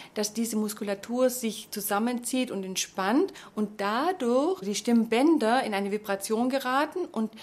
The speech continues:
das Ein- und Ausatmen durch diese Vibration dann dieses Geräusch ergeben.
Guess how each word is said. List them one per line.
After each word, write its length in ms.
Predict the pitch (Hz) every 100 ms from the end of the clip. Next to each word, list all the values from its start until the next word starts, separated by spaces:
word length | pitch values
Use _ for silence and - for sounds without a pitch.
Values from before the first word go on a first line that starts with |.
| -
das 220 | 208 - -
Ein- 260 | 202 220
und 180 | 196 -
Ausatmen 640 | 202 269 294 254 262 277
durch 160 | 240 214
diese 380 | 226 208 214 208 - -
Vibration 880 | 196 202 - 190 185 220 240 302 294
dann 220 | 247 247
dieses 320 | 233 233 226
Geräusch 440 | 214 208 175 180 -
ergeben. 500 | - 180 165 156